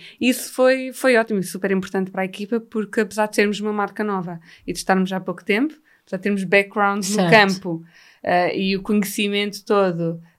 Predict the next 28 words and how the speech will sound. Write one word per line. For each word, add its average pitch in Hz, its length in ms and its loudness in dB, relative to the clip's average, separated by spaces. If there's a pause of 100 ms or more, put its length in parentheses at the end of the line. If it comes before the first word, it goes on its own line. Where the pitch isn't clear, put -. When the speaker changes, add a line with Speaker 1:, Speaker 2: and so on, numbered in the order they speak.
Speaker 1:
na 180 120 2
verdade 185 320 6
continuávamos 180 560 -6
a 175 60 -10
ser 180 160 -4
vistos 180 280 -6
como 180 200 -8
uma 175 100 -4
marca, 170 360 -4
eh, 175 600 -6
nova, 185 480 0 (100)
eh, 175 400 -14
eh, 175 280 -14 (100)
onde, 180 280 -8 (140)
onde 180 320 -4
não, 180 340 -8
não 180 160 -6
se 175 140 -10
percebia - 420 -4
bem 185 200 2
se 180 100 -14
tinha 185 180 -6
futuro 180 340 -6
ou 175 40 0
não 165 180 -4
tinha, 220 320 -8
não 175 140 -12
é? 202 60 -16